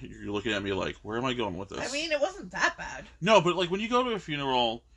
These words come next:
Speaker 1: there are sad moments, but there are also, like, funny moments.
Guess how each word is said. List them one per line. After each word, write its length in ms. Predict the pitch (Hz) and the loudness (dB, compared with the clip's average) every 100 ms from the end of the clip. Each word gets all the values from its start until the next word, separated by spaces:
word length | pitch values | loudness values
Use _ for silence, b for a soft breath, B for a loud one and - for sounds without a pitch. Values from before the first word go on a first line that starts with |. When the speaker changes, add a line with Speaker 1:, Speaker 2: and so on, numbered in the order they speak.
| _ - | _ -2
Speaker 1:
there 100 | 147 | 4
are 100 | 180 | 4
sad 340 | - 131 127 | 4 2 0
moments, 480 | 147 165 185 190 - | 0 -4 -4 -6 -10
but 160 | - 120 | -10 -2
there 100 | 139 | 0
are 60 | 131 | 2
also, 240 | 165 202 | 2 0
like, 240 | 160 104 | 0 -2
funny 400 | - - - 104 | -6 -4 -2 -2
moments. 800 | 135 147 156 160 170 - - - | -2 -2 -2 -2 -4 -8 -10 -10